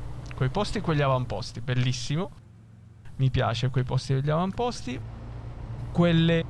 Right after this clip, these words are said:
montagne, siamo saliti in su in cima ed era veramente difficile arrivarci. E la macchina faceva molta fatica. Fatichissima, si può dire fatichissima?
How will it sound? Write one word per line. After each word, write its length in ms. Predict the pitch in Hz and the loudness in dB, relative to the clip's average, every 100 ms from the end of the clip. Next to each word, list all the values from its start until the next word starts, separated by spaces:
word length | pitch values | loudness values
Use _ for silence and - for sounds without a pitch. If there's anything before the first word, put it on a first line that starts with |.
| - - - - - - - - - - - | -8 -10 -10 -10 -10 -10 -10 -8 -8 -8 -4
montagne, 460 | 147 151 156 180 185 | 0 2 4 2 2
siamo 200 | 156 135 | 2 2
saliti 260 | 143 139 | 2 2
in 160 | 143 139 | 2 -2
su 160 | - 147 | 0 2
in 160 | 147 | 2
cima 460 | 139 170 160 170 - - - - - - - - - | 2 2 2 0 -2 -6 -8 -8 -8 -8 -8 -8 -2
ed 140 | 143 | 2
era 160 | 135 139 | 4 4
veramente 680 | 135 135 147 156 156 151 139 | 2 2 2 2 0 -2 -2
difficile 760 | 135 - - 147 131 123 127 | -2 -2 0 2 2 0 0
arrivarci. 600 | 123 120 113 98 - - 156 - - - - - - - - - | 0 0 -2 -2 -4 -4 -4 -6 -8 -8 -10 -10 -10 -10 -8 -2
E 80 | |
la 80 | 131 | 0
macchina 360 | 131 143 - 127 | 2 0 0 -2
faceva 460 | 117 120 131 127 - - - | -2 0 0 0 0 -6 -6
molta 460 | 151 180 170 - | -2 -2 -2 -4
fatica. 600 | 123 175 - - 147 - - - - - - - - - - - - - - - | -4 -4 -8 -8 -8 -8 -10 -10 -10 -10 -12 -12 -14 -14 -14 -16 -18 -16 -12 -6
Fatichissima, 720 | 131 151 - 131 - - - | -4 -4 -4 -4 -4 -6 -6
si 100 | - | -6
può 120 | 370 | -8
dire 180 | 320 135 | -6 -6
fatichissima? 800 | - - - - 143 123 135 | -6 -6 -8 -8 -6 -6 -4